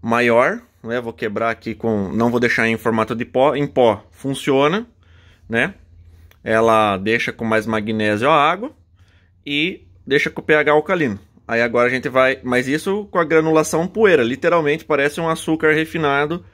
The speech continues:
Agora vamos ver com a granulação um pouco maior. Ó, já fiz uma granulação maior aqui, ó, parece um açúcar cristal,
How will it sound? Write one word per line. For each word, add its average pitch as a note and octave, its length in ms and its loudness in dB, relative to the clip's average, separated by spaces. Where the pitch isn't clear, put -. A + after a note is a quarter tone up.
Agora C3 320 4
vamos C#3 260 0
ver C#3 220 0
com C3+ 180 0
a C3+ 40 0
granulação C3+ 520 0
um C3+ 60 -4
pouco C3 260 -4
maior. C#3 360 2
Ó, A#2+ 200 2
já A2+ 160 0
fiz C3+ 200 -4
uma C3 200 2
granulação B2 720 0
maior A#2 500 0
aqui, A2 200 -4
ó, C3 80 0
parece A2+ 460 -4
um A#2 80 -4
açúcar A2 420 -4
cristal, A#2 680 -2